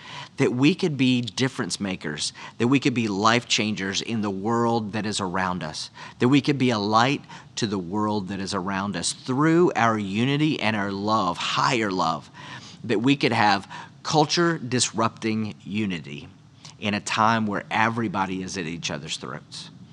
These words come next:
So that, so that through them you may participate in the divine nature. So he circles back around to this idea of this divine nature.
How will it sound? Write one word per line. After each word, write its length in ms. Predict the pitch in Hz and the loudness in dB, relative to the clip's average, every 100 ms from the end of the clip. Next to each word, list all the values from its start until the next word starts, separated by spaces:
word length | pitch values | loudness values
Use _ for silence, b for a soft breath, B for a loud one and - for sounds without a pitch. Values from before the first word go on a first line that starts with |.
| B B B B | B B B B
So 480 | - - 143 143 135 | -2 2 4 4 2
that, 280 | 98 76 - - - - B B - | 0 -2 -4 -18 -20 -20 B B -2
so 340 | - 156 151 | 2 4 4
that 280 | 127 80 - | 2 -2 -4
through 400 | 139 156 175 185 | 0 4 6 4
them 520 | 151 226 202 151 143 | 4 4 6 4 2
you 260 | 123 147 185 | 2 2 4
may 220 | 170 165 | 4 2
participate 720 | 156 147 143 131 143 135 131 | -2 -2 -2 0 2 0 0
in 160 | 107 | -2
the 80 | 104 | -4
divine 760 | 92 98 87 107 110 107 110 101 B B - | -4 -8 0 2 2 0 -2 -6 B B -8
nature. 420 | 95 90 - - - - - B B B | -6 -6 -8 -10 -16 -20 -20 B B B
So 120 | - | 2
he 60 | 131 | 2
circles 360 | - 170 180 156 | 4 2 2 4
back 240 | 135 131 | 2 4
around 320 | 131 120 120 | 0 2 0
to 80 | 117 | 0
this 180 | 107 101 98 | -2 -2 0
idea 540 | 104 117 113 107 98 B B | 0 0 -2 -2 -4 B B
of 180 | - 107 | -4 -2
this 160 | 110 - | -2 -2
divine 580 | 107 92 101 101 101 | -4 2 2 2 -2
nature. 460 | 87 101 98 71 69 | -4 -4 -4 -6 -8